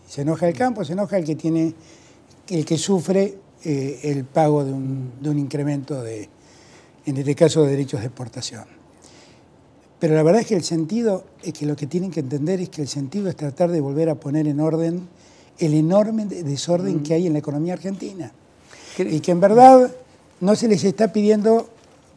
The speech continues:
Speaker 1: hasta acá nada distinto a lo que pagaban hasta hoy. Porque vuelvo a repetir que lo que está hoy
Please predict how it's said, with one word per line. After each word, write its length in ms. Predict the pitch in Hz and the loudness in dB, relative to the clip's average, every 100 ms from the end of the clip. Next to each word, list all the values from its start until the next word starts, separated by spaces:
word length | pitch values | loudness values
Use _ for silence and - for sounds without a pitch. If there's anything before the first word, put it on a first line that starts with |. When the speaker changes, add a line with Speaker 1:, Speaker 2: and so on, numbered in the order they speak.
| _ _ | _ _
Speaker 1:
hasta 280 | - 147 175 | -2 0 2
acá 240 | 165 247 269 | 6 6 6
nada 560 | 233 254 254 269 269 - | 8 10 10 8 4 -2
distinto 500 | 170 - 233 247 247 | -2 0 0 2 4
a 40 | |
lo 100 | 180 | 4
que 100 | 147 | 4
pagaban 360 | 147 160 190 190 | 4 6 6 4
hasta 180 | 190 247 | 2 6
hoy. 280 | 247 151 101 - - - _ - _ _ | 8 6 0 -12 -20 -20 _ -20 _ _
Porque 240 | 143 127 | -10 -2
vuelvo 200 | 143 180 | 4 8
a 40 | 196 | 8
repetir 460 | 196 208 190 254 | 6 2 4 2
que 100 | - | 4
lo 180 | 156 151 | 0 0
que 100 | - | -2
está 280 | 143 - 202 | -6 4 8
hoy 440 | 214 247 277 285 | 10 12 10 6